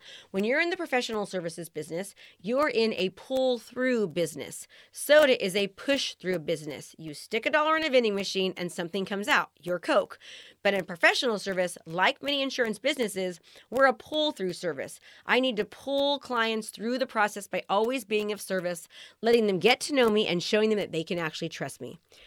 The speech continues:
One of the huge benefits of sharing your expertise through video is just that. People get familiar with you and they don't feel like you're a stranger.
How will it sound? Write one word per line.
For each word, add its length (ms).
One 120
of 40
the 80
huge 400
benefits 340
of 100
sharing 280
your 100
expertise 520
through 180
video 320
is 200
just 360
that. 400
People 360
get 220
familiar 640
with 240
you 240
and 480
they 120
don't 260
feel 160
like 220
you're 140
a 40
stranger. 540